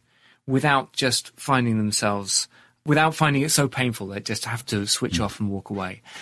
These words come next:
Speaker 1: And how can we make it so that when, when people, you know, h-, however, however much rubbish they've got in their lifestyles, however much rubbish they've got in their businesses,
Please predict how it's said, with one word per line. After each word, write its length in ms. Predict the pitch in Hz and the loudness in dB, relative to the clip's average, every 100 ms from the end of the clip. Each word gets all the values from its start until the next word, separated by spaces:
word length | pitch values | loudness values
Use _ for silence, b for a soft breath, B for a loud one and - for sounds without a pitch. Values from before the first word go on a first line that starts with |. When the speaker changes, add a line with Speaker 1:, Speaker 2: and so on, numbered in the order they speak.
| B - | B -2
Speaker 1:
And 220 | 151 143 | 0 2
how 280 | - 160 165 | 2 4 4
can 160 | 160 | 4
we 120 | 147 143 | 2 4
make 320 | 143 139 - | 2 0 -2
it 120 | - | -6
so 200 | - 123 | 0 2
that 160 | 120 - | 2 0
when, 280 | 131 131 120 _ b b b - | 0 0 -4 _ b b b 2
when 200 | 143 135 | 2 6
people, 580 | 165 165 151 135 127 - | 4 6 4 4 2 2
you 100 | 143 | 4
know, 180 | 131 | 6
h-, 60 | 127 B - - | 4 B -10 -4
however, 640 | - 147 165 160 156 143 | 0 4 6 6 6 4
however 400 | - 147 170 185 | 4 4 6 8
much 260 | 180 160 - | 6 6 2
rubbish 360 | 143 170 175 170 | 4 6 6 6
they've 160 | 160 | 6
got 160 | 156 165 | 6 6
in 100 | 160 | 8
their 140 | 151 | 6
lifestyles, 640 | 151 151 143 - 135 123 117 | 8 6 4 4 6 6 4
however 240 | 131 139 139 | 2 2 2
much 200 | 139 135 | -2 -2
rubbish 380 | 156 151 147 143 | 0 2 4 2
they've 160 | 147 | 2
got 140 | 139 143 | 2 2
in 120 | 143 | 4
their 100 | 139 | 2
businesses, 600 | 135 135 123 117 117 110 | 2 2 0 0 -2 -2